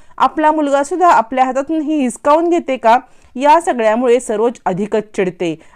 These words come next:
आणि खरंच आपला मुलगा जर का आपल्यापासून दुरावला तर, या मुलीने आपल्या मुलाला आपल्यापासून हिरावून घेतलं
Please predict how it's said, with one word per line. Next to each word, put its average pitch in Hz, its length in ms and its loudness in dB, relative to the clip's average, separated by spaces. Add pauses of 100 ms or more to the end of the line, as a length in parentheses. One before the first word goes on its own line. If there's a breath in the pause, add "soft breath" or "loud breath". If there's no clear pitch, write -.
आणि 208 180 -4 (120)
खरंच 220 360 -2
आपला 240 240 -4
मुलगा 240 380 0
जर 240 200 -2
का 262 140 -2
आपल्यापासून 226 720 -2
दुरावला 240 400 2 (100)
तर, 285 100 4 (400 soft breath)
या 277 220 2
मुलीने 269 420 -2 (100)
आपल्या 226 320 -2
मुलाला 254 380 2
आपल्यापासून 226 640 0
हिरावून 233 360 0
घेतलं 240 300 -2